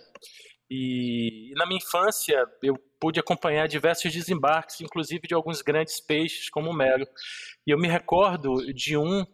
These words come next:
que é viscerado e sem cabeça, me parece que tinha mais de trezentos e sessenta quilos, porque naquela época, né, era muito difícil,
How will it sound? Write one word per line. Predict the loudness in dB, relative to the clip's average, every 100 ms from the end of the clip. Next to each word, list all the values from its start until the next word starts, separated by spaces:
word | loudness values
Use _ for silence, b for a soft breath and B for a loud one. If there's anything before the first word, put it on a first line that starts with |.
| _ _ B B B -16
que | -2 0
é | 2
viscerado | 0 2 4 6 6 4 2 2 0 0
e |
sem | -2 -2
cabeça, | 0 -2 0 0 2 0 0 -2 -2 -6
me | -8
parece | -2 2 2 0 -4 -14
que | -16
tinha | -12 -10 -6 -4 -2 -2 -2 _ _ _ _ _
mais | -2 0 0
de | -4
trezentos | 0 0 0 -6
e | -2
sessenta | -2 -2 -4
quilos, | -6 -6 -4 -4 -4 -8
porque | -4 -4
naquela | 0 2 4
época, | 2 0 -2
né, | 0 2
era | 2 2
muito | 0 -6 -8
difícil, | -8 -6 -4 -4 -6